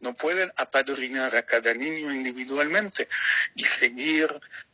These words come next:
todos los días el horario individual de cada, de cada niño. En tiempos normales, a las ocho se supone que los treinta o cuarenta, eh, niños se presentan en clase, ¿no?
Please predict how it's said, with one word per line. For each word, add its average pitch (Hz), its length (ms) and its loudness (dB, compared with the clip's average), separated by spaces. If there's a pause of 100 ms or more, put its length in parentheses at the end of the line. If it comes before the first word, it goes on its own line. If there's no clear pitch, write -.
(120)
todos 143 320 2
los 120 160 -2
días 143 640 -2 (360)
el 139 220 4
horario 139 520 2
individual 139 680 2
de 135 160 0
cada, 123 760 4
de 123 160 2
cada 139 300 6
niño. 160 420 2 (320)
En 123 180 -4
tiempos 143 440 2
normales, 165 680 4
a 131 100 8
las - 300 4
ocho 202 520 0 (440)
se - 200 -2
supone 165 720 2
que 123 200 2
los - 260 4
treinta 147 420 2
o 156 120 0
cuarenta, 120 920 0 (540)
eh, 113 420 -6
niños 147 540 -2
se 120 160 2
presentan 151 880 4
en 127 200 2
clase, - 640 4
¿no? 120 160 0